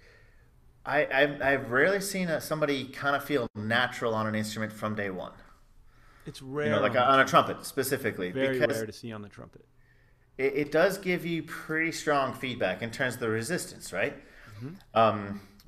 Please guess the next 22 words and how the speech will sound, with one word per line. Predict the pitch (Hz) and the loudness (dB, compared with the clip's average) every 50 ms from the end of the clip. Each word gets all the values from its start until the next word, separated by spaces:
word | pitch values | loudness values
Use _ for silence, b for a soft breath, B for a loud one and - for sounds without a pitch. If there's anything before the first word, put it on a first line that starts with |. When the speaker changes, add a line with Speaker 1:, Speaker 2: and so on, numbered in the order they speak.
| - | -12
Speaker 1:
you | - 110 110 | -8 -4 0
know, | 110 107 107 | 0 2 2
and | 104 113 123 127 | 2 0 2 2
I | 127 127 | 2 2
think | 127 123 165 156 143 - - | 2 0 -2 -2 -4 -6 -10
one | 127 127 127 135 139 143 143 | -10 -6 -2 0 2 2 2
of | 143 135 | 2 2
the | 135 131 | 0 -2
keys | 127 - - - 131 127 123 123 123 123 123 120 123 120 117 113 113 - - - - | -2 -6 -8 -8 -6 -6 -4 -4 -4 -4 -4 -4 -4 -6 -6 -6 -8 -8 -10 -10 -10
to, | - - - 131 120 117 117 117 117 117 117 113 113 110 110 B B B B B B B B B B B B B B B B B - - - - 110 - | -10 -8 -6 -4 -4 -4 -4 -4 -6 -4 -4 -4 -4 -4 -6 B B B B B B B B B B B B B B B B B -20 -20 -18 -18 -12 -6
you | 135 120 | -4 -2
know, | 113 101 98 | 0 -2 -2
to | 98 - 110 | -2 -2 -2
really | 110 127 131 120 110 | -2 0 0 0 0
being | 113 113 104 95 | 0 -2 -2 -4
successful | - 101 - - 123 113 - - 101 92 | -6 -6 2 4 4 4 4 2 -4 -4
physically | 87 - - 151 151 123 110 - 104 98 | -2 0 0 2 2 0 -2 -4 -4 -4
on | 92 90 90 | -4 -4 -6
the | 90 | -6
instrument | 90 90 - - 92 92 90 87 | -6 -8 -8 -8 -10 -10 -8 -8
is | 92 92 87 87 - | -8 -10 -10 -12 -14
to, | - - 98 90 87 87 85 | -12 -12 -12 -12 -12 -14 -16